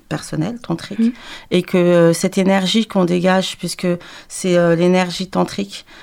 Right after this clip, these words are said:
Speaker 1: elle est puissante, donc, euh, on se révèle, euh, on se découvre, euh, on se voit autrement,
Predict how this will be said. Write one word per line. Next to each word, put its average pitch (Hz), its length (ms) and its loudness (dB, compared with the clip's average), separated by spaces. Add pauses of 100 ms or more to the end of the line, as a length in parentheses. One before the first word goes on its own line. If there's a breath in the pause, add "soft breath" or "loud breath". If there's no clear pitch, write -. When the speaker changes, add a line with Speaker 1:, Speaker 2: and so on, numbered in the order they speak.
(180 loud breath)
Speaker 1:
elle 165 180 2
est 165 160 2 (200)
puissante, - 640 -2 (380 loud breath)
donc, 196 320 0
euh, 165 600 2
on 180 100 2
se - 140 -6
révèle, 175 380 2
euh, 160 320 -2 (100)
on 160 80 -4
se - 160 -8
découvre, 196 640 0
euh, 160 200 0 (460 loud breath)
on 160 140 2
se - 180 -4
voit 165 200 0
autrement, 190 720 2